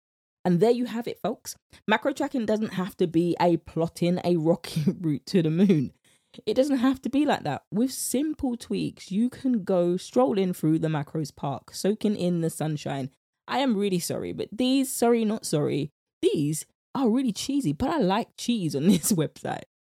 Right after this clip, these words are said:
Thanks for listening, and my reminder for you today, the secret of getting ahead is getting started.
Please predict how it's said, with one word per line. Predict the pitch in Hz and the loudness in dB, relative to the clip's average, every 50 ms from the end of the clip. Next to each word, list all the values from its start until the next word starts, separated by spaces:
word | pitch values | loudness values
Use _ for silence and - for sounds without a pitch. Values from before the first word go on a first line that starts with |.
| _ _ _ _ _ _ - | _ _ _ _ _ _ -2
Thanks | 233 269 370 - - | 0 0 0 0 0
for | - 185 | 0 0
listening, | 151 151 - 139 143 147 196 262 - - | 0 0 -2 -2 -2 0 0 -2 -2 0
and | - 160 151 | 0 2 2
my | 160 160 165 | 2 2 0
reminder | 165 165 160 165 185 220 294 339 277 277 | 0 0 0 0 0 0 -2 -2 -2 -2
for | - 208 | -2 -4
you | 202 196 | -4 -4
today, | - - 180 170 151 139 135 | -4 -4 -2 0 0 0 0
the | 143 151 | -2 -4
secret | - - - 247 - - 269 - | -6 -6 -6 -6 -4 -4 -4 -4
of | 262 220 | -4 -4
getting | - - - 190 185 | -2 -2 -2 0 -2
ahead | 170 170 185 170 156 156 | -2 -2 -2 -2 -2 -2
is | 170 185 170 | -2 -2 -2
getting | 151 170 170 - - 185 185 175 | -2 -4 -2 -2 0 -2 -2 -2
started. | - - - - - 175 170 170 190 - - 131 131 - - - | -2 -6 -8 -4 -2 0 0 0 0 -2 -4 -6 -6 -6 -6 -12